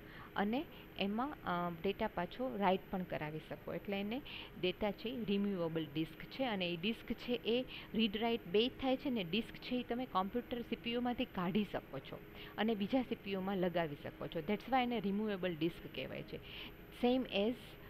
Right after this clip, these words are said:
અ, પેન ડ્રાઈવ. પેન ડ્રાઈવ છે એ તમે કાઢીને બીજી,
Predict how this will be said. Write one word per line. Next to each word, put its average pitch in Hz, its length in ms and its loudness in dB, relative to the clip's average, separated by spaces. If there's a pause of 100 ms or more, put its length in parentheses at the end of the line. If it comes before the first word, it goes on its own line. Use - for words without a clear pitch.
(240)
અ, 165 180 0 (400)
પેન 190 220 6
ડ્રાઈવ. - 240 -4 (160)
પેન 202 180 4
ડ્રાઈવ 190 200 4
છે 190 360 -2
એ 220 160 2 (400)
તમે 175 180 -2
કાઢીને 180 500 4
બીજી, 170 320 -2